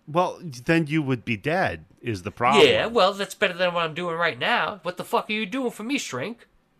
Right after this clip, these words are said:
Speaker 1: Uh, all right, cool. Well, uh, I guess you've, uh, you've shut me down with logic, madam. I bid you good day.
Speaker 2: Okay, I hope this is the last I ever fucking see you and you don't completely fucking obsess over me.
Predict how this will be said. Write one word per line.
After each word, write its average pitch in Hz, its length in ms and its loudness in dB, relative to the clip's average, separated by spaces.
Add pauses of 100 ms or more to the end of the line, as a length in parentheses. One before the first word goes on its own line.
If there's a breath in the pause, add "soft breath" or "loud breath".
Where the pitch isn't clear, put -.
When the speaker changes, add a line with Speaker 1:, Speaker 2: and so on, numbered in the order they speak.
(420)
Speaker 1:
Uh, 139 500 2 (260)
all 120 180 6
right, 160 260 4 (100)
cool. 156 360 -2 (140)
Well, 123 520 2 (120)
uh, 127 400 2 (160)
I 120 140 4
guess 135 380 0 (200)
you've, 123 440 -2
uh, 135 320 2 (120)
you've 131 280 -2
shut 147 260 -2
me 143 120 -2
down 139 340 0
with 139 100 -2
logic, 131 580 0
madam. 135 460 2
I 123 220 2
bid 123 260 -2
you 131 160 0
good 135 280 -4
day. 143 420 -2 (800 soft breath)
Speaker 2:
Okay, 180 280 0
I 120 100 -2
hope 226 300 2
this 226 140 -8
is 151 60 -4
the 190 80 -6
last 190 260 0
I 185 80 2
ever 165 120 -4
fucking 151 360 -6
see 220 180 -6
you 156 100 -6
and 113 80 -10
you 120 80 -12
don't 131 240 -6
completely 147 400 -10
fucking 170 300 -6
obsess 185 400 -6
over 101 240 -8
me. 73 160 -20